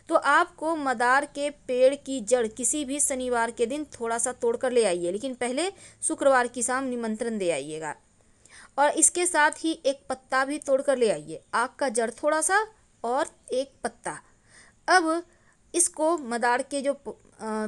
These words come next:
पत्ते हैं और जड़ है इसको ले आइए। अब इनको पीस लीजिए अच्छे से और फिर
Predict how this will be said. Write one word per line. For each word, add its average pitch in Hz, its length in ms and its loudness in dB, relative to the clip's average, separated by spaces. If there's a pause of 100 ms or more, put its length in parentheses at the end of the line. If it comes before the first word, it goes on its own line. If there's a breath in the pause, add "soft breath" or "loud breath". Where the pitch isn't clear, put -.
(140)
पत्ते 294 340 -4
हैं 285 140 -2
और 254 120 0
जड़ 262 220 2
है 262 220 -2
इसको - 280 -2
ले 269 140 6
आइए। 262 240 2
अब 311 280 -2
इनको 311 460 -4
पीस 349 420 0
लीजिए 175 440 -8 (520)
अच्छे 214 280 0
से 127 260 -4 (800 soft breath)
और 262 140 2
फिर 311 360 -2